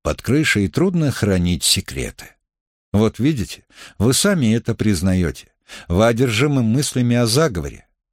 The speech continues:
Собираетесь гильотинировать кирпичные стены и дверные рамы?" "Я одержим только желанием служить стране". "Тогда остановите террор". Камиль поежился.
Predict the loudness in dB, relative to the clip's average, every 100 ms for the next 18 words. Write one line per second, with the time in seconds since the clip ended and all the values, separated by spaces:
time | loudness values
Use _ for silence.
0 | _ _ _ _ 0 2 2 2 0 -2
1 | -4 -6 _ 0 2 2 2 2 2 2
2 | 0 -2 -4 -2 -2 0 0 -2 0 0
3 | 0 -2 -8 _ _ 0 2 2 2 2
4 | 2 2 0 -2 -10 _ _ _ _ _
5 | _ 0 2 4 2 2 2 0 0 -2
6 | 0 0 2 2 2 2 2 2 0 2
7 | 2 2 0 0 -2 -2 -2 -2 -2 -6
8 | -10 _ _ _ _ _ _ _ _ _
9 | _ _ _ -2 0 2 2 2 0 0
10 | 0 0 0 -4 0 2 2 0 -2 _
11 | _ _ _ _ _ 0 2 2 2 0
12 | 2 2 0 -6 -10 -12